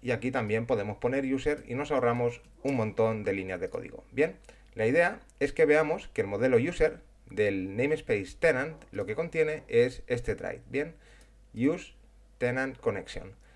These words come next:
Esto es súper importante porque gracias a esto vas a ver, en este caso, contra quién tiene que crear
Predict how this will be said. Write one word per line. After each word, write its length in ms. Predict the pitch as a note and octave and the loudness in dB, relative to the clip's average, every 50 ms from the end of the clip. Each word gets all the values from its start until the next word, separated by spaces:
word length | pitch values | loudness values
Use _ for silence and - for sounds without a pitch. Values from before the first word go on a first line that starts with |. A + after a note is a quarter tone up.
| - - - | -20 -12 -8
Esto 180 | - - E3+ | -4 -2 0
es 40 | D#3 | 0
súper 200 | E3+ D3+ D#3 C#3+ | 0 2 2 2
importante 580 | C3+ A#2+ A#2+ B2+ A#2+ - D#3+ D#3 D3+ C#3 F3 E3+ | 2 2 0 0 2 2 2 2 2 0 -4 -4
porque 340 | - - C3+ - - A2+ | -2 -2 -2 0 2 2
gracias 360 | A2+ C3+ E3 - G3 F3 - E3+ | 2 2 2 0 -2 -2 0 0
a 80 | E3 | 0
esto 360 | D#3+ D#3+ - F3+ F3+ F3+ - - - | -2 -2 -2 -2 -2 -2 -4 -8 -6
vas 320 | A2 A2+ C#3+ E3 D#3+ - | -2 -2 0 0 0 2
a 60 | E3+ | 6
ver, 260 | D#3 D#3 D#3 D#3 D3+ - - - _ - - _ - - - - - - - - - - - - _ - | 8 8 8 8 6 2 -10 -20 _ -20 -20 _ -20 -20 -20 -20 -20 -20 -20 -20 -20 -20 -20 -18 _ -6
en 120 | G2+ A#2 | -2 -2
este 200 | C#3 C3+ - D#3+ | 0 2 2 2
caso, 420 | D#3 D3 C#3 - D#3 D3+ D3+ - - - - - - - - - - | 2 2 2 2 0 0 0 -2 -12 -20 -20 -20 -20 -20 -20 -6 -4
contra 320 | - F#3 F#3 F#3+ F#3 - | -2 -2 0 0 0 0
quién 360 | - C#3+ C#3+ C#3 C#3+ C#3 - - - - | 2 2 2 2 0 -2 -8 -14 -10 -4
tiene 300 | - B2+ C3+ C3+ C3+ C3+ | 0 2 2 2 2 0
que 160 | C#3 B2 A#2+ | 0 0 2
crear 400 | A2+ A2 A2 A2 A2 - - | 4 6 6 4 4 0 -4